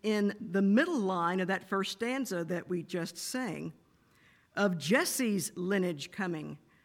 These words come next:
as those of old have sung." And you'll also see when after the sermon we'll be singing the second verse, and the second verse starts with this line, "Isaiah 'twas foretold it, the rose I have in mind."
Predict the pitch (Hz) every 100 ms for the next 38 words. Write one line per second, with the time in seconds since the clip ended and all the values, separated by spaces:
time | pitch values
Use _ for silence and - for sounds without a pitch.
0 | _ _ _ 175 175 190 190 185 175 160
1 | 156 175 165 175 147 - - 190 151 160
2 | - _ _ _ _ _ _ _ _ -
3 | 208 208 208 240 240 226 208 - 208 202
4 | 190 185 - 185 196 190 180 - 185 180
5 | 170 180 180 170 202 190 180 170 - 226
6 | - - 170 170 165 - - - - _
7 | _ 190 190 - 254 247 202 190 - 196
8 | 190 185 151 196 - 180 160 156 156 -
9 | - - - 202 190 226 247 294 156 139
10 | - - _ _ - 190 190 180 190 180
11 | - 180 175 160 196 175 175 175 160 156
12 | 139 - 165 160 202 165 147 156 165 170
13 | - 160